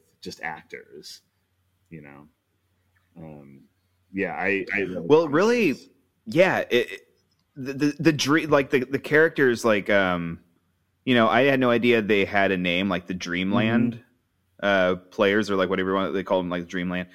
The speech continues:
Speaker 2: And, um, it's just like, "Oh, wow, this is, like, his thing with, like, how Warhol had his, like, factory and what do they call 'em, like, the superstars?"
Speaker 1: Oh, yeah, totally.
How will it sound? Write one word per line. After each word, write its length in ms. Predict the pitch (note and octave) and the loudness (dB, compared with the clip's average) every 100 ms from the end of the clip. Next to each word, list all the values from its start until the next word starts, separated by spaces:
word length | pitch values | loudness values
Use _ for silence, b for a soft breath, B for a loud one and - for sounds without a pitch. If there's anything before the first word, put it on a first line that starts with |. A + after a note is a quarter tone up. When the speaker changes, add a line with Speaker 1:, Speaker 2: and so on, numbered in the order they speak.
| B B B B | B B B B
Speaker 2:
And, 300 | A#2+ A#2+ A#2 | 4 4 2
um, 580 | - G2+ F#2 E2+ D#2+ E2+ _ _ _ _ - | 2 2 0 -2 -6 -12 _ _ _ _ -6
it's 140 | A#2 | -4
just 140 | A#2+ A#2 | -2 0
like, 120 | B2+ | 0
"Oh, 100 | E3+ | 2
wow, 160 | F#3 F#3+ | 2 2
this 180 | D3+ D3+ | 0 -2
is, 140 | C3+ | -2
like, 400 | C#3+ B2+ - - _ | 0 0 -2 -12 _
his 460 | - B2+ B2 A#2 | 0 2 4 0
thing 420 | - C3 B2 A#2 G#2 | -2 0 2 2 0
with, 160 | G2 | 0
like, 200 | G#2 F#2+ | 0 0
how 280 | G2+ G#2 F#2+ | -4 0 0
Warhol 840 | F#2 F#2+ G#2+ G#2+ G2 F#2+ F#2 F2 F#2 | 0 0 2 2 2 2 2 -2 -4
had 260 | G2+ F2+ | -2 -2
his, 320 | F2+ F#2 F2 | -2 -2 -2
like, 180 | F#2+ F2 | -4 -4
factory 680 | - G2+ F#2+ - F#2+ F2+ F2+ | -2 0 0 -2 -2 -2 -2
and 180 | F2 F2+ | -4 -2
what 100 | G2 | -2
do 40 | |
they 80 | F#2+ | 0
call 180 | G2+ F#2 | 0 0
'em, 80 | |
like, 120 | F2 E2 | -2 -8
the 60 | |
superstars?" 400 | - G#2 F#2+ G#2+ | -8 -6 -4 0
Speaker 1:
Oh, 120 | A2+ A#2 | 2 4
yeah, 240 | A#2+ G#2+ | 4 2
totally. 580 | - A#2 A#2+ F#2 D#2+ | -2 -2 0 -2 -6